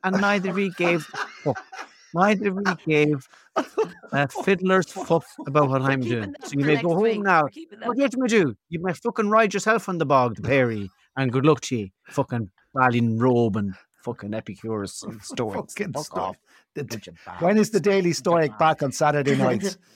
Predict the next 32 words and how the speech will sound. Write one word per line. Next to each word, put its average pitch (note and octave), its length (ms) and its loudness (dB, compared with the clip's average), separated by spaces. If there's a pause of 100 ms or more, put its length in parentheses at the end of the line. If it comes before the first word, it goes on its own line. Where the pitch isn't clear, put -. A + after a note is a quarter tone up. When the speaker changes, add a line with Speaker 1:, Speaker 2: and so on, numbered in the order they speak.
Speaker 3:
When E3 180 2
you, F#3+ 120 2
wh-, F#3+ 220 -4
when G#3 220 4
is A3+ 120 2
the G#3+ 100 0
Daily F#3 340 2
Stoic E3+ 480 0
back D#3 240 4
on C#3 100 2
a C#3 60 2
Saturday C3+ 440 0
night? A2 280 -6
Speaker 2:
It D#3 40 -6
won't F#3 200 -2
answer F3 340 -4
us C3 120 -8
now. D#3+ 80 4
Speaker 1:
Starts - 320 2
this D3 260 0
Saturday. A2 420 -2 (220)
Speaker 3:
Tommy. C#3 380 2 (760)
Yes. G2+ 720 -6 (1300)
Speaker 1:
And B2 100 -6
can B2 120 -4
I B2 60 0
just C#3+ 200 0
say, D3+ 160 6
the B2+ 100 0
first - 380 2
guest, C#3+ 340 4
Hector. C#3 540 -2